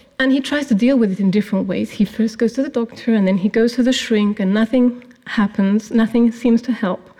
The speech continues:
And very, very quickly, the spectator realizes that this whole thing is like a puzzle that he has to figure out.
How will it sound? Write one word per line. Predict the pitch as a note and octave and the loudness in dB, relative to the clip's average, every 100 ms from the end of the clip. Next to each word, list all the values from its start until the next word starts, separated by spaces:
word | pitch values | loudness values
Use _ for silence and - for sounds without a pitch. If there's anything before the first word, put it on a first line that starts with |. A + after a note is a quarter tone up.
| - - - - - - _ _ _ | -16 -14 -14 -16 -18 -20 _ _ _
And | B3 B3 A#3+ | 2 2 2
very, | D4+ D4+ | 2 0
very | A#3 B3+ C4 | 0 0 0
quickly, | C4 C4+ A3+ | 0 0 2
the | F3+ F#3 | 0 -2
spectator | - G#3+ - A3 G#3+ F#3+ - - - | -4 -6 -2 0 0 0 -4 -12 0
realizes | A3+ A#3 F#3+ F#3+ F#3+ | 2 2 2 0 0
that | F3+ - - - | -2 -6 -18 -2
this | G#3+ A3+ - | 0 0 -2
whole | - G#3 G3+ | -2 0 2
thing | A3+ G3+ | 2 2
is | F#3 | 2
like | D#3+ F#3+ | -2 -4
a | F3+ | -6
puzzle | - A#3 A#3 F#3+ F#3+ F#3+ - - - _ | -2 -2 0 -2 -2 -6 -14 -20 -20 _
that | - | -4
he | G3+ G#3 | 0 0
has | F3+ G3 - | 2 -2 -4
to | - G#3 | -8 -6
figure | - G3+ F#3+ | -4 -2 0
out. | F3+ A2+ - | -2 -6 -10